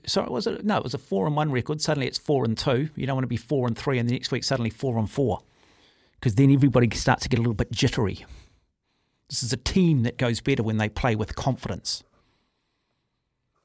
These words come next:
Texts that have come in. Watto, Warriors need to beat, needed to beat the Knights last week.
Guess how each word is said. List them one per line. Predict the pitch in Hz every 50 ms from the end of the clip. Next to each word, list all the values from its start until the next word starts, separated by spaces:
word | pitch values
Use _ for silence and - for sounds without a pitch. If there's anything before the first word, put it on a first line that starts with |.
| _ _ _ _ _ _ _ - _ -
Texts | - - 196 196 -
that | - 156
have | 147 - -
come | - 143 147
in. | 135 110 78 - _ _ _ _ _ _ _ _ _ _ _ _ _ _ _ _ _ _ _ _ _ - -
Watto, | 180 254 240 226 180 117 98
Warriors | 127 151 165 156 151 131 113 -
need | 139 139 127 -
to | 104
beat, | - 131 - - _ _ - - -
needed | 143 147 131 127 110 -
to | 110
beat | - 131 135 -
the | 120
Knights | 120 127 127 - - -
last | 127 131 131 123 - 131
week. | 110 - -